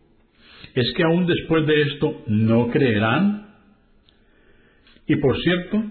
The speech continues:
que afirmamos las montañas en la tierra para que no se sacudiera,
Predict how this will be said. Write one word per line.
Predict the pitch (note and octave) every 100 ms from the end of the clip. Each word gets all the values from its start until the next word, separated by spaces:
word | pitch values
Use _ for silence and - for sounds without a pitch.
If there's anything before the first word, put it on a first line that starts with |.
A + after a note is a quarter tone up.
| - - - _ _ -
que | F2+
afirmamos | E2+ F#2 F#2 B2 F3+ F3+
las | F3
montañas | D#3 C#3+ A#2 C#3 B2+ A2
en | G#2+
la | G#2+ F#2+
tierra | A#2+ B2+ D#3 F3 - - -
para | A#2 G#2+ -
que | G2+
no | A2+ F#3
se | F3 -
sacudiera, | - - A2 G#2 G2+ E2+ D2